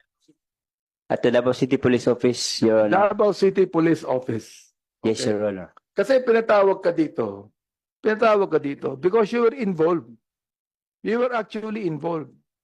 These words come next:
Speaker 2: in the killing of, uh, uh, in the killing of these thousands. You were actually involved. Hindi ka pinatawag dito kung hindi ka nag-i-involve. All right? So, can you tell me about that?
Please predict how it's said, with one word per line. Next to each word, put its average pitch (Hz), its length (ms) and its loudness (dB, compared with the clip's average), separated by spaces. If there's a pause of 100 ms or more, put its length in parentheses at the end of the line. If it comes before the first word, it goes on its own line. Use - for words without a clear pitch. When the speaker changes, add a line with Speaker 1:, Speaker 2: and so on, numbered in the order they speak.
(540)
Speaker 2:
in 214 180 -2
the 214 140 -2
killing 214 680 -2
of, 165 220 -4 (100)
uh, 151 160 -4
uh, 165 300 -8 (400)
in 175 100 -2
the 180 140 -2
killing 247 340 -2
of 180 80 -4
these 180 240 -4
thousands. 139 640 -8
You 226 160 0
were 240 100 0
actually 214 460 -4
involved. 147 400 -6 (720)
Hindi 226 240 0
ka 254 160 -2
pinatawag 214 560 -2
dito 175 400 -6
kung 175 240 -4
hindi 202 160 -8
ka 202 160 -4
nag-i-involve. 139 640 -6 (1400)
All 147 80 -4
right? 208 300 -4 (800)
So, 185 400 -2
can 269 240 -2
you 254 80 -2
tell 262 240 -2
me 233 160 -2
about 165 320 -4
that? 104 160 -6